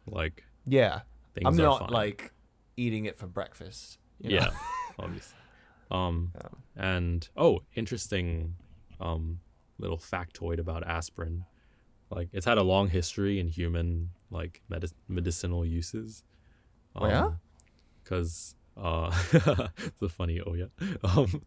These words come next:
Speaker 1: but, yeah, like, people used to chew, like,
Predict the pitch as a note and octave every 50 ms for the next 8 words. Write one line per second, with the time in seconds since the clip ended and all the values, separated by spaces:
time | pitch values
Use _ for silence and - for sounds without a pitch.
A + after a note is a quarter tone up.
0 | - - - - - G#3 G3 - - - G2 - - - - _ _ _ - -
1 | C3+ C#3+ C3 G#2 G2 F#2+ F#2 F2+ - - - D#3 - A2+ A2 B2+ A#2 A2 G#2 G#2
2 | G2+ - - F2+ - - - - G#2 G2+ G2+ G2 F#2 F2+ E2+ E2 D#2+ E2 - -